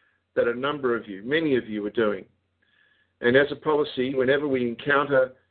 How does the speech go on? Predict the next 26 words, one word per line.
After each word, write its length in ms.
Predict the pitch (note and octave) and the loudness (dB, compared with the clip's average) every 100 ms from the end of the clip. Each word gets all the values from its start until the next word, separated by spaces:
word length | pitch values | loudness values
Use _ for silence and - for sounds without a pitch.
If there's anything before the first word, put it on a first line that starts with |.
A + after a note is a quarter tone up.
| _ | _
important 440 | C3 A#2+ D3 C3 B2 | -12 0 0 0 -4
information, 600 | B2 A2+ A2+ A#2+ E3 E3 - _ _ _ - | -4 -2 0 -2 -4 -8 -14 _ _ _ 0
whenever 300 | A#2+ C#3 D3 | 4 6 6
we 160 | C#3 | 2
can 400 | B2+ - A#2 A2 A2 | 0 -4 -6 -6 -2
find 340 | C3 B2+ C3 B2 | 0 2 0 -2
some 200 | - A#2 | -4 -2
way 160 | A#2 A2+ | 2 2
of 80 | A2 | 2
validating 560 | A#2 C3+ D3 A#2 G#2+ | 2 2 2 0 0
that 120 | G#2 G2+ | -6 -10
information, 720 | G#2 - G2+ G2 G2+ - C3+ - _ _ _ _ | -12 -14 -12 -10 -10 -10 -12 -14 _ _ _ _
we 80 | C3+ | 2
want 160 | C3+ B2+ | 2 2
to 80 | - | 0
share 180 | C#3+ A#2+ | 2 4
that 220 | A2+ G#2 | 2 -2
with 140 | G#2+ G#2 | -8 -14
you 140 | G#2+ - _ _ _ _ _ _ | -16 -20 _ _ _ _ _ _
as 140 | A2+ A2 | -6 -4
an 80 | A#2 | -2
open 340 | A#2+ A#2+ A2 | 0 -2 -4
knowledge 300 | G#2+ G#2 G#2 G2+ - | -4 0 0 -2 -8
policy. 520 | A2+ G2 G2 - G2 - _ _ _ - _ _ - | -4 -2 -2 -6 -12 -16 _ _ _ -20 _ _ 6
So 140 | B2+ - | 6 6
tonight, 340 | C#3 C3+ E3+ | 0 0 0